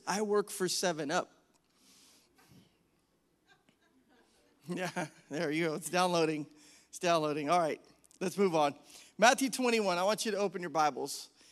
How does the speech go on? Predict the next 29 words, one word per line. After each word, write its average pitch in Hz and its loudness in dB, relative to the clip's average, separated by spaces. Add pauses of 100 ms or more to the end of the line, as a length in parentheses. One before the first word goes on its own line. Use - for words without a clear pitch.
(300)
Get 214 -2
your 233 -2
Bible, 202 6
open 208 4
it 214 2
up 208 0
to 180 -10
Matthew 180 -4
twenty-one. 170 -4 (1120)
We're 156 -6
gonna 160 0
just - -4 (1400)
start 190 0
in 175 -4
verse 180 -2
twenty-eight. 175 -6 (1120)
So - -12
when 151 -6
you 175 -6
have, 180 -2 (280)
when 160 -8
you, 160 -6 (100)
when 165 -6
you're 156 -4
there, 196 -2
say 175 -2
amen. 139 -6
Amen? 170 -2 (1120)
Amen. 151 -4